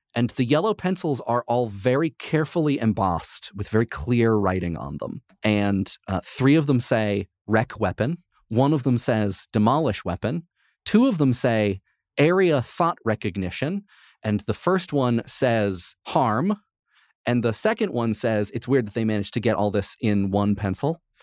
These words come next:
<laughs> "The hierarchies imposed upon us by the myth of the meritocracy don't actually allow the most talented and the most suited for success to work their way to the top and attain positions of power,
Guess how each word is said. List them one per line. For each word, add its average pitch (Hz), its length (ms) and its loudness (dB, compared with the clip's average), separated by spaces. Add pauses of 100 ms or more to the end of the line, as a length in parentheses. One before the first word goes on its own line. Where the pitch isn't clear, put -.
<laughs> - 480 -4
"The 147 80 4
hierarchies 220 480 0
imposed 131 380 0
upon 117 240 0
us 107 100 -2
by 110 140 0
the 107 100 0
myth 110 220 0
of 110 80 -6
the 107 80 -2
meritocracy 110 680 0
don't 123 200 0
actually 135 360 0
allow 113 300 0
the 110 80 0
most 107 200 0
talented 110 440 0
and 107 80 0
the 107 40 4
most 104 240 0
suited 110 300 -2
for - 100 -6
success 110 440 -2
to - 100 -6
work 104 160 2
their 107 120 0
way 104 120 2
to 101 60 0
the 95 100 -6
top 123 320 -2
and 107 100 0
attain 104 280 0
positions 104 360 -2
of 95 100 -8
power, 160 340 0